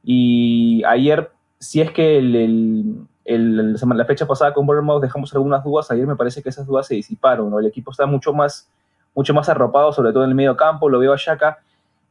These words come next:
que está, está, está muy activo, está muy participativo, ya no tiene esos errores, este, en salida, que de repente cuando lo presionaba, porque tiene mucho más opciones, eh, a su izquierda, a su derecha, al, al,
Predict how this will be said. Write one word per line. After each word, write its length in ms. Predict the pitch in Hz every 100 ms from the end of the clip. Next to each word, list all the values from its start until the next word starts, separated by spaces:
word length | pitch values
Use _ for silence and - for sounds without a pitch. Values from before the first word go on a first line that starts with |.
| -
que 300 | 131 117 113
está, 300 | 113 147 139
está, 220 | - 160
está 160 | 139 160
muy 160 | 151 156
activo, 640 | 123 180 180 160 156 151
está 260 | 127 151 143
muy 200 | 147 151
participativo, 680 | 143 127 131 120 117 156
ya 140 | 139 147
no 80 |
tiene 160 | 147 147
esos 120 | 147
errores, 420 | 143 131 143 139 139
este, 320 | 131 131 117
en 160 | 117
salida, 500 | 117 120 135 151 143
que 80 | 131
de 60 | 120
repente 240 | 123 131
cuando 160 | 139 127
lo 60 |
presionaba, 540 | 110 113 113 - 143 131
porque 160 | 110 113
tiene 320 | 131 135 135 _ _ _
mucho 240 | 147 143 151
más 160 | 147
opciones, 500 | 139 - 170 165 151
eh, 480 | 131 110 104 104 98 -
a 60 |
su 80 | 113
izquierda, 460 | 120 - 151 143 143
a 20 |
su 120 | 143
derecha, 460 | 123 139 139 147 127
al, 160 | 127 -
al, 220 | 110